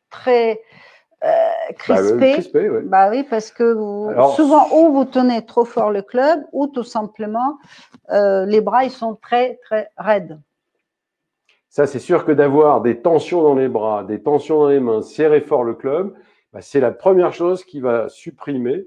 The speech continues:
Speaker 2: cette faculté de laisser. Vous voyez, si j'attends mon avant-bras là.
Speaker 1: Je vais l'attraper, comme ça on voit mieux.
Speaker 2: Voilà.
Speaker 1: Voici, c-, il fait
Speaker 2: C'est,
Speaker 1: pas du
Speaker 2: moi, je,
Speaker 1: tout,
Speaker 2: moi, je fais
Speaker 1: euh,
Speaker 2: rien.
Speaker 1: d'effort, c'est moi qui bouge son bras. Donc le poignet, il est,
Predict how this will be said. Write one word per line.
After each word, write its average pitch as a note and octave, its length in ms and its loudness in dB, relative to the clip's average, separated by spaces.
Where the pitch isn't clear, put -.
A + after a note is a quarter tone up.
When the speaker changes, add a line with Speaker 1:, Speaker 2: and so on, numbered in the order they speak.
Speaker 2:
cette - 360 -10
faculté C3+ 760 -6
de C#3 100 -6
laisser. C#3 480 0
Vous A#2 100 0
voyez, E3+ 300 4
si D3 160 -6
j'attends D#3 200 4
mon C#3+ 60 2
avant-bras C3 440 2
là. E3 260 0
Speaker 1:
Je G3 100 -20
vais A3 140 -10
l'attraper, G#3+ 600 -12
comme G3+ 160 -20
ça G3 180 -20
on F#3+ 100 -16
voit F#3 200 -18
mieux. G3 240 -18
Speaker 2:
Voilà. G3 160 -6
Speaker 1:
Voici, B3+ 380 -8
c-, - 220 -18
il A#3 120 -4
fait C4 180 -2
Speaker 2:
C'est, A#3 80 -8
Speaker 1:
pas C4+ 140 2
du A#3 140 -6
Speaker 2:
moi, - 100 2
je, C4 100 -4
Speaker 1:
tout, C#4 160 -2
Speaker 2:
moi, A#3 160 4
je A3 80 2
fais A3 120 2
Speaker 1:
euh, - 40 2
Speaker 2:
rien. C3+ 200 2
Speaker 1:
d'effort, D4 200 -2
c'est - 180 -4
moi A#3 240 -8
qui A#3 160 -14
bouge G3+ 500 -12
son F#3+ 240 -12
bras. G#3+ 300 -8
Donc G3 220 -14
le A#3+ 140 0
poignet, B3 500 -4
il A3+ 140 -4
est, A#3+ 260 2